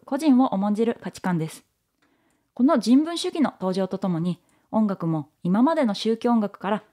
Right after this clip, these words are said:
芸術音楽として存在するようになります。そもそもルネサンスはフランス語で再生、復興という意味です。日本では文芸復興と訳されることがあります。なぜ再生復興に至ったのか。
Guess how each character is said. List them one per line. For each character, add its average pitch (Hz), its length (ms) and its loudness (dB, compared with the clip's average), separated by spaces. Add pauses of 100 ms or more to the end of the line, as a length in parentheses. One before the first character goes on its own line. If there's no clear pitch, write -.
(180)
芸 226 160 0
術 320 220 -4
音 339 100 2
楽 320 180 -4
と 240 100 -4
し - 80 -10
て - 200 -4
存 208 220 -2
在 202 120 0
す 202 140 -10
る 208 80 0
よ 208 120 2
う - 20 0
に 180 80 0
な 160 100 -2
り 170 80 -2
ま 160 160 -2
す。 - 160 -16 (720)
そ - 120 -6
も 370 120 -2
そ 330 80 -2
も 214 160 2
ル 180 80 -6
ネ 220 140 0
サ 220 120 0
ン 185 60 -6
ス - 80 -10
は 175 180 -4 (140)
フ - 100 -10
ラ 175 80 -2
ン 175 60 -4
ス 185 100 -8
語 180 100 -2
で 175 220 -4 (140)
再 247 240 -2
生、 269 340 -2
復 - 220 -20
興 302 200 4 (120)
と 277 80 -4
い 277 60 -2
う 269 40 0
意 254 80 4
味 226 120 4
で 170 120 -4
す。 - 160 -18 (720)
日 185 80 -2
本 254 180 4
で 196 80 0
は 196 220 -2 (380)
文 254 200 4
芸 302 140 2
復 - 160 -14
興 330 340 0
と 247 80 0
訳 190 160 -4
さ 220 100 0
れ 208 100 0
る 180 80 -2
こ - 120 -14
と 165 100 -8
が 156 80 -6
あ 147 60 -6
り 151 100 -4
ま 151 140 -4
す。 - 120 -20 (680)
な 262 140 0
ぜ 311 100 -4
再 240 180 0
生 233 140 0
復 220 180 -8
興 226 140 0
に 220 100 4
至 226 140 -4
っ - 80 -20
た 240 100 -2
の 214 120 0
か。 - 200 -4